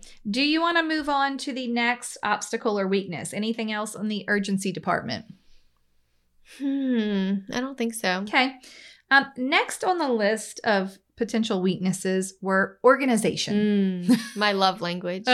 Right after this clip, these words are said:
Speaker 1: <laughs> Organization. Um, I did put under this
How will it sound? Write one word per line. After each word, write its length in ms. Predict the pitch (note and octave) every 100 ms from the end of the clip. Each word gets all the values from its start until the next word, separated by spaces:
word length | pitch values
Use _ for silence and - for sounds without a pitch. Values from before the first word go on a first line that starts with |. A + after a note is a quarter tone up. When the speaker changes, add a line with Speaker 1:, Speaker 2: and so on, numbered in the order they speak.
| B3+
Speaker 1:
<laughs> 200 | - _
Organization. 920 | A3+ A#3 A3+ G#3 G3 F3+ E3+ - D#3 F#3+ - - - -
Um, 240 | A#3 A#3 -
I 160 | A3+
did 640 | A3 - C#4 C#4 C4+ -
put 280 | - B3 A#3
under 300 | A3+ G#3+ G#3+
this 380 | G#3 G3 G3 -